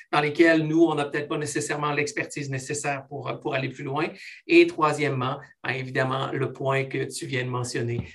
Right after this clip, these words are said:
c'est-à-dire d'être, oups, <coughs> pardon, c'est-à-dire vraiment d'être en mesure de reconnaître notre côté affectif, c'est-à-dire d'être conscient de nos émotions qui font partie de toute relation humaine. Ce que je dis tout le temps, c'est que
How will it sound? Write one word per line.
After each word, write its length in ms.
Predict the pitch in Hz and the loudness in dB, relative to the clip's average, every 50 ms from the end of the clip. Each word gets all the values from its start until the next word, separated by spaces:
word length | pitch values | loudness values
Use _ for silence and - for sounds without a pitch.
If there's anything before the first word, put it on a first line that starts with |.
| - | -16
c'est-à-dire 500 | - - 113 113 139 123 - 233 240 247 - - | -12 -8 -4 -2 -2 -2 -2 -4 -6 -6 -8 -6
d'être, 420 | - 143 143 143 143 - - - - _ _ | 0 2 2 2 2 0 -8 -18 -20 _ _
oups, 260 | - - 208 - - - - - - - | 0 2 2 2 4 4 4 4 6 6
<coughs> 180 | 190 175 - | 4 4 6
pardon, 320 | - 139 120 127 139 151 165 - - - | 6 6 6 6 6 4 2 0 -6 -8
c'est-à-dire 560 | - - - - 175 165 147 139 143 143 147 - - - - - | -8 -6 -4 0 2 2 4 4 4 4 4 2 0 -4 -8 -6
vraiment 380 | 139 143 139 135 135 135 139 | -2 0 2 2 2 2 2
d'être 240 | 135 135 131 131 131 | 2 2 0 2 0
en 80 | 135 131 | -2 -2
mesure 320 | 131 127 131 160 156 147 | -2 0 2 2 2 2
de 80 | 143 139 | 2 0
reconnaître 760 | 123 123 151 165 165 165 175 151 151 147 147 147 - - 135 | 0 2 2 2 2 4 2 4 6 6 4 4 2 -2 -4
notre 300 | 135 131 131 - - - | -2 -2 -4 -4 -6 -8
côté 560 | - - 123 120 - 127 127 120 120 - - _ - - | -4 -4 -4 -4 -2 -2 -2 -2 -4 -6 -10 _ -12 -8
affectif, 640 | - 135 120 - 113 107 - - - 160 - - - - - - _ | -6 -4 -4 -4 -6 -6 -6 -6 -8 -8 -8 -10 -14 -20 -20 -20 _
c'est-à-dire 480 | - - 151 - - 120 117 127 123 | -10 -8 -6 -4 -4 -4 -2 -2 -2
d'être 280 | 113 123 117 - - 139 | -2 -2 -2 -2 -4 -4
conscient 400 | - 160 147 123 - - 143 135 | -4 -2 -2 -2 -2 -2 -2 0
de 80 | 135 131 | 0 -2
nos 160 | 123 123 120 | 0 0 -2
émotions 560 | 120 117 123 123 120 113 107 - - 123 - - - - - | -2 0 -2 -2 -2 -2 -2 -4 -4 -6 -6 -8 -12 -12 -10
qui 100 | - - | -8 -6
font 200 | - - 135 - - | -4 -4 -4 0 0
partie 680 | 151 156 - - - - - - 175 165 165 - _ _ _ | 0 0 0 -2 -6 -6 -6 -4 -4 -6 -8 -10 _ _ _
de 260 | 151 127 139 135 135 | -6 -2 0 0 0
toute 380 | 127 131 - - 113 110 - - - | 0 -2 -2 -2 -2 -2 -2 -4 -4
relation 540 | 135 139 135 131 127 120 - - - 123 | -2 0 2 2 2 0 -2 -4 -4 -2
humaine. 300 | 123 120 120 123 139 147 - - - _ | -2 0 0 0 0 -2 -4 -10 -16 _
Ce 100 | - - | -14 -8
que 80 | - 147 | -6 -6
je 60 | 135 | -4
dis 140 | 127 123 - | -6 -6 -6
tout 120 | - 156 | -6 -6
le 80 | 139 123 | -4 -2
temps, 180 | 113 135 139 143 | 0 0 0 0
c'est 200 | 143 - 131 113 | -2 -4 -6 -6
que 200 | - 127 127 | -6 -6 -6